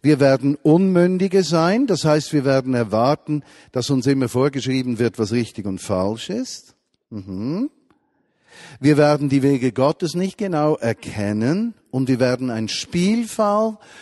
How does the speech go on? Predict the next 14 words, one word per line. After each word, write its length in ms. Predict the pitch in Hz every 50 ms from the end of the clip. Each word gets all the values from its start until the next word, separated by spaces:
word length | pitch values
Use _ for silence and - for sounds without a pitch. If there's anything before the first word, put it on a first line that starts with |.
| - -
von 320 | - - - 151 147 143 131
Philosophien 1200 | - - - 139 127 127 123 110 - 117 104 - - - - 139 147 147 160 170 180 185 190 180
und 300 | 160 - 151 143 127 -
Theologien. 1000 | - 135 139 127 123 123 123 120 120 110 - 135 143 147 143 139 131 110 98 90 - - - - -
Weshalb? 640 | - 117 107 - 110 110 117 120 139 170 185 - - - - - - _
Weil 260 | - 123 123 120 113
wir 140 | 117 120 120
nicht 380 | 123 156 190 190 - - - -
wirklich 440 | 131 147 170 - - 160 143 - 135
ein 160 | 120 117 113
lebendiger 840 | 104 107 101 90 107 110 120 127 143 160 160 170 165 165 147 - -
Teil 400 | - 101 107 107 123 139 160 175
dieses 480 | 151 156 160 131 127 123 - - - -
Organismus, 1080 | 117 117 110 - 110 104 104 117 160 190 196 - - 135 131 127 139 151 - - -